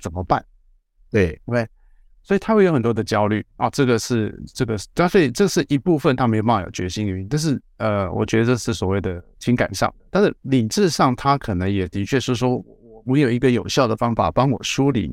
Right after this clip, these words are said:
Speaker 1: 整理。所以没有了这个理性的这个方法跟这种感性的这些，这个梳理或者是过滤啊，他没有办法做这个决定，所以没有办法做决定才会有这四缺的问题。
Speaker 2: 对。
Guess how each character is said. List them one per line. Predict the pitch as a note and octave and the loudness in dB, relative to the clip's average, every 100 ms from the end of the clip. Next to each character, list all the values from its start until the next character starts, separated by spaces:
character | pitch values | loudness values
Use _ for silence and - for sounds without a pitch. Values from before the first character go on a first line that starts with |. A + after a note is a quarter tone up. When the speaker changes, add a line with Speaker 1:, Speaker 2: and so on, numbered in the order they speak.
| - | -8
Speaker 1:
整 | - F#2 G#2 | -6 -4 -4
理。 | F2+ - _ _ _ _ _ - | -6 -12 _ _ _ _ _ -2
所 | A3 | 2
以 | A#3 - | 2 2
没 | C#3+ | 2
有 | F#3+ | 4
了 | C#3 A#2 | 2 2
这 | B2 | 0
个 | C#3 B2 | 0 2
理 | A#2+ A2 | 2 0
性 | - D#3 B2+ | 0 2 2
的 | A2+ G2+ G2+ | 2 0 0
这 | B2+ | 0
个 | A2+ A2 G#2+ | 2 2 2
方 | B2 B2+ | 0 2
法 | G#2 F2 | 0 0
跟 | - A2 A2 | 2 2 2
这 | G#2 | -2
种 | F#2+ G#2+ | -4 -4
感 | F2 F2 | -4 -2
性 | - B2 | 0 0
的 | G2+ F#2+ | 2 0
这 | G#2+ | -2
些， | G#2 G#2 G#2 - - _ - - - _ - _ | 0 2 2 -2 -10 _ -20 -20 -20 _ -20 _
这 | C3+ | -14
个 | - - - - | -14 -16 -18 -10
梳 | - - C3+ C3+ | -6 -2 0 2
理 | A2+ G2 | 0 0
或 | - A2 | -2 -2
者 | - | -4
是 | B2 G#2 - - - _ C2 _ _ | -6 -6 -8 -16 -20 _ _ _ _
过 | - C3 A#2 | 0 2 4
滤 | C3 G#2 | 4 2
啊， | - - _ _ _ _ _ | -4 -18 _ _ _ _ _
他 | D#3 C#3+ | 0 2
没 | A2+ B2+ | 4 4
有 | G#2 | 4
办 | F#2+ | 2
法 | |
做 | F2 G2+ | 0 -4
这 | F#2+ | -4
个 | F2+ | -6
决 | - - | -8 -12
定， | - - | -14 -2
所 | - | 2
以 | C#3+ | 4
没 | C#3+ | 4
有 | F#3+ C3+ | 2 4
办 | E3 | 2
法 | A2+ | 2
做 | C3+ A#2+ | 2 0
决 | A2 | 0
定 | G#2+ A2+ | 0 -2
才 | - G#2+ | -2 -6
会 | - C#3+ | 0 0
有 | A2 - | 0 0
这 | A#2 | -4
四 | - C3 | -2 -2
缺 | G2 - G2 | 0 0 -2
的 | E2+ | -2
问 | E2 - | -6 -8
题。 | - - - _ _ _ - | -12 -18 -20 _ _ _ -10
Speaker 2:
对。 | G#2 F2 | -10 -10